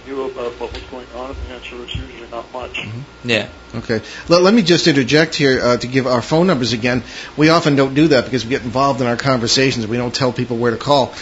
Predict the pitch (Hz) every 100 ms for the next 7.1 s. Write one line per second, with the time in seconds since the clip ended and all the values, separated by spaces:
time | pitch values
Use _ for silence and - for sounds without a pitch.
0 | - - 139 139 139 180 147 139 139 127
1 | 110 127 120 135 147 151 123 123 131 120
2 | 127 139 135 139 165 170 139 123 120 120
3 | 131 127 120 123 - 117 113 110 131 131
4 | 123 123 123 117 117 113 110 104 123 107
5 | 123 117 120 107 - 127 127 - 113 113
6 | 123 120 107 117 113 135 135 143 156 131